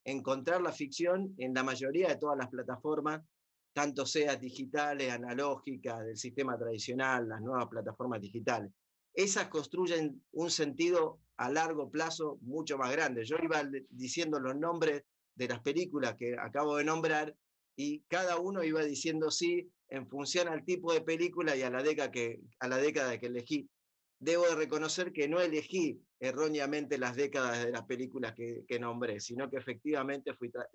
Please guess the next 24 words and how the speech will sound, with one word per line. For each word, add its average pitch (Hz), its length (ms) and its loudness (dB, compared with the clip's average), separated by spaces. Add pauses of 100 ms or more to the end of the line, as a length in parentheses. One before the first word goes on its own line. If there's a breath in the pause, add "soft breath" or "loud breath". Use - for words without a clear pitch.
películas 135 480 -2
y 139 60 -6
series 139 360 -2 (320)
nombrando 139 680 0
décadas 135 500 -2
distintas 139 560 -4
que 123 260 -4 (300)
hicieron 135 440 0
una 123 180 -2
iconografía. 113 680 -6 (1400 loud breath)
Digo, 160 440 2
digo 190 340 2
esto 196 320 0
porque 139 280 -2
también 151 320 0
hay 165 100 2
que 147 100 -2
pensar 160 500 -2
que 151 320 -2 (260)
en 127 180 0
ese 165 200 2
ecosistema, 170 800 0 (260)
el 135 120 0
resto, 180 420 0